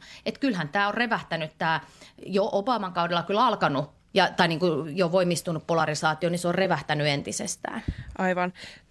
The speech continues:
Speaker 2: Jos vielä mennään siihen Obaman kauteen, niin esimerkiksi, niin kuin mainitsit tämän rotukysymyksen nousemisen ja esimerkiksi tämä mustien oikeuksia, äh,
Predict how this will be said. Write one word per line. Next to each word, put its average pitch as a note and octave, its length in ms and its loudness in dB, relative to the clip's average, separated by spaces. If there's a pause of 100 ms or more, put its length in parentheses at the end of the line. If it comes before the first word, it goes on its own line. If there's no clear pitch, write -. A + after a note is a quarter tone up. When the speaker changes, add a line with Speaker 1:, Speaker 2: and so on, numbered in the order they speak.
(220)
Speaker 2:
Jos A3 180 2
vielä A#3 220 4 (140)
mennään A3+ 300 4
siihen A3 220 4
Obaman A3 420 6
kauteen, F3+ 520 2
niin F3+ 280 -2 (240)
esimerkiksi, G3 640 0
niin F#3+ 200 -2
kuin F#3 160 0
mainitsit F3+ 500 0
tämän E3+ 320 0 (160)
rotukysymyksen F3 920 -2
nousemisen E3+ 760 0
ja E3+ 320 2
esimerkiksi F3 520 0
tämä E3+ 280 0
mustien F#3 440 -2
oikeuksia, E3 640 -2
äh, - 60 -4